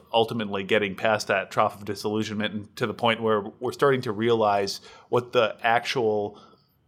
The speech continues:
uh, value of the technology is.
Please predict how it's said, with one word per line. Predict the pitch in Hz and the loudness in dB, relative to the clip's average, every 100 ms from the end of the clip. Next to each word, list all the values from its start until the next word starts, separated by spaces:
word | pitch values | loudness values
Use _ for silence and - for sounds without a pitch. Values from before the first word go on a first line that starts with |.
| _ - | _ -2
uh, | 107 95 90 - | 0 0 -2 -4
value | 113 110 107 107 | 0 4 4 2
of | 98 | -2
the | 98 | -4
technology | 92 92 92 92 87 90 | -10 -10 -6 -6 -8 -8
is. | 101 95 - - | -4 -4 -6 -14